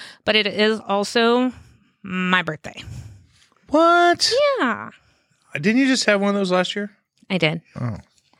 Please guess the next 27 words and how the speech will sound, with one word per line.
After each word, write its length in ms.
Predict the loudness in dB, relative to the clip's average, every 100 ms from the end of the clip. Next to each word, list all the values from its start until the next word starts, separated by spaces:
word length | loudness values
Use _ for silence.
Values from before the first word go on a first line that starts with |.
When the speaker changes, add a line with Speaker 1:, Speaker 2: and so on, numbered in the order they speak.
| _ _ _ _
Speaker 2:
Well, 100 | -8
you 40 | 0
gonna 140 | 2
have 100 | 4
another? 280 | 4 4 2 _ _ _ -4
Speaker 1:
Yeah. 240 | -2 -2 -6 _ _ _ _ _ _ _
Yeah. 120 | -6 -2
Speaker 2:
You're 80 |
gonna, 220 | 0 0 -2
you're 120 | -4
gonna 140 | -2 0
hate 160 | 0 2
that. 260 | 2 0 -4 _ _ -4
Speaker 1:
I 100 | 0
know. 200 | 0 -2 -6 -14 -10 -2
I'm 180 | -2 -2
just, 220 | -6 -12 -6
it 140 | -6
just 220 | -2 -4 2
goes 160 | 2
downhill. 480 | 4 2 2 2 2
I 160 | 2 2
heard 200 | 4 2
it 100 | 4
goes 200 | 2 4
downhill 340 | 2 2 2
f-, 100 | 2